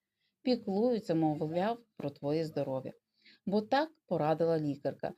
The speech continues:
у якої на столі вазочка з цукерками. Гадаєте, для пацієнтів? Ха-ха, вона й не подумала мене пригостити». А мої, дочекавшись паузи, Карат знову спробував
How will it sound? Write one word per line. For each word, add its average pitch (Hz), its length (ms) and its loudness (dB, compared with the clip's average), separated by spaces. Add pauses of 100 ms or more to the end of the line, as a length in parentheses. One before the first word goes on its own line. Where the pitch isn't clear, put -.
(120)
у 196 100 6
якої 208 340 6
на 202 120 6
столі 247 400 -4 (120)
вазочка 208 640 2
з - 100 -6
цукерками. 147 640 -2 (240)
Гадаєте, 190 720 6
для 170 160 6
пацієнтів? 202 680 0
Ха-ха, - 640 2 (100)
вона 240 280 2
й 240 100 4
не 233 140 2
подумала 220 540 4
мене 156 220 4
пригостити». 151 840 -4 (600)
А 170 120 2
мої, 170 360 2 (120)
дочекавшись 151 580 -6
паузи, 139 500 -4
Карат 156 360 2
знову 156 300 2
спробував 139 600 -2